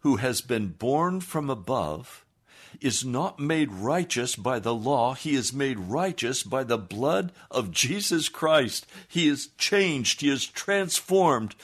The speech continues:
The chains are broken. And so I have to ask you the very real question today. Have your chains been broken?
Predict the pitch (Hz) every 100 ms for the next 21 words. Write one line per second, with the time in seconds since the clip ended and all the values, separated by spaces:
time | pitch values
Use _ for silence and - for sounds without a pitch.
0 | - - 160 160 - - 233 226 175 175
1 | - 165 156 208 185 151 107 87 _ _
2 | _ _ _ _ _ _ _ _ _ _
3 | _ _ _ _ _ _ _ _ _ _
4 | _ _ - _ _ _ _ _ - _
5 | _ _ _ _ _ _ _ _ _ _
6 | _ 80 78 87 - 80 69 69 78 73
7 | - 64 80 76 - - 71 69 71 78
8 | 78 82 71 _ _ _ _ _ _ _
9 | _ - 92 92 90 - 104 127 - -
10 | 65 - - 73 71 69 101 _ _ _
11 | _ _ _ _ _ _ _ _ _ _
12 | _ _ _ _ _ _ _ _ _ -
13 | 90 73 95 - 101 69 67 - 73 67
14 | 85 78 -